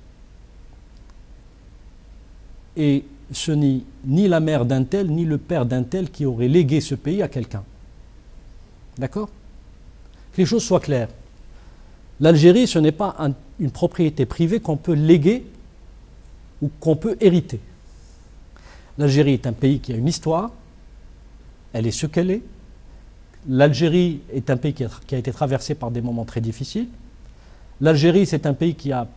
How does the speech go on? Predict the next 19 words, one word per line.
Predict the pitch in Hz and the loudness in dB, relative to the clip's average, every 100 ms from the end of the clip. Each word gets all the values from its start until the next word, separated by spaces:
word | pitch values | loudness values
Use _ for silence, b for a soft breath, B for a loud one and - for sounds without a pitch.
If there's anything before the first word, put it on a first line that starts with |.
| - | 0
payé, | 180 175 175 180 | 4 4 2 0
payé | - 160 170 165 | -2 0 2 0
le, | 139 123 127 | 0 -2 -4
le | 135 120 | -4 -4
prix | - - 165 156 - - - | -4 -2 -2 -4 -14 -20 -6
très | - 214 | 0 2
fort | - 196 180 165 - b b b - - | 2 0 0 -4 -16 b b b -16 -4
pour | 165 151 - | -2 -2 -4
accéder | 147 - 139 | -4 -2 -2
à | 143 | -2
son | - 123 | -2 -2
indépendance. | 117 113 131 175 240 - - - - b b b b 131 | -2 -2 -2 -2 -4 -8 -18 -20 -20 b b b b 0
L'Algérie | 156 147 185 208 | 4 6 6 6
est | 180 | 2
un | 165 | 0
pays | - 175 180 | 0 0 0
qui | - | -4
a | 135 - - - - | -8 -8 -20 -12 2
payé, | 180 185 185 180 | 4 6 4 2